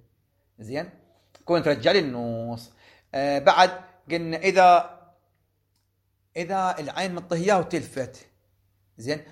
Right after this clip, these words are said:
أو نقلتها نقل لازم، فهذا بحكم التلف في كليهما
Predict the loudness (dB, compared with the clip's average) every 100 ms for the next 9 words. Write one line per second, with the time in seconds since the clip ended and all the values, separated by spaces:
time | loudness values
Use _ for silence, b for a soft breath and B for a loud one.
0 | -2 0 0 0 0 0 0 0 2 2
1 | 2 0 -10 -16 _ _ _ _ _ _
2 | _ -6 -4 -4 -8 -8 -8 -8 -8 -10
3 | -8 -6 -6 -4 -2 -2 -4